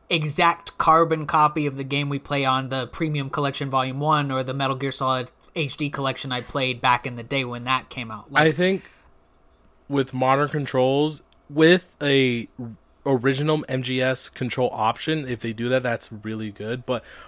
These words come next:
Speaker 2: modern
Speaker 1: Mm-hmm.
Speaker 2: controls, very nice looking new graphics and sceneries and updates. Maybe adding new gears and weapons and sort of other things that are very,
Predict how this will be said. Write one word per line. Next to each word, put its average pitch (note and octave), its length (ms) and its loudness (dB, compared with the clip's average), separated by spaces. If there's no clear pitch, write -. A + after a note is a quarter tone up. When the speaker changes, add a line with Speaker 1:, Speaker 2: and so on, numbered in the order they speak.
Speaker 2:
modern D#3 260 8
Speaker 1:
Mm-hmm. - 20 -6
Speaker 2:
controls, D3 640 2
very C3+ 420 4
nice C3+ 380 -2
looking C3 520 -4
new A#2+ 320 -4
graphics A#2 520 -6
and G#2+ 100 -12
sceneries A2+ 500 -8
and A2 180 -14
updates. A#2+ 500 -10
Maybe E3 560 0
adding C#3+ 360 4
new C3+ 360 0
gears D3 520 4
and A2+ 200 -6
weapons B2+ 580 -2
and A#2+ 140 -8
sort C3 220 -2
of A#2+ 220 -6
other B2+ 260 0
things B2+ 360 -6
that A#2+ 140 0
are A2+ 180 -2
very, A#2+ 580 0